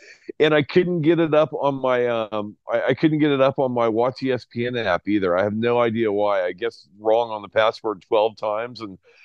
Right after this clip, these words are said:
every time I tried to reset the password, it wouldn't let me reset it. So I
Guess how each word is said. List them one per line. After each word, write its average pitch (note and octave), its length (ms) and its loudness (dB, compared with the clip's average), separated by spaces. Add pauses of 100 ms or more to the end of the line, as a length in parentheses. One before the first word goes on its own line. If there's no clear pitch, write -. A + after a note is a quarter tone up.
(220)
every B2+ 220 4
time B2+ 180 4
I A#2 60 4
tried A#2 240 2
to G#2+ 80 2
reset A2+ 380 0
the F#2+ 80 -8
password, G#2 640 2
it F2+ 80 -2
wouldn't G#2 260 0
let G#2 180 -4
me G2 140 -4
reset F#2+ 480 0
it. - 160 -4 (400)
So D3 240 2
I C#3 100 4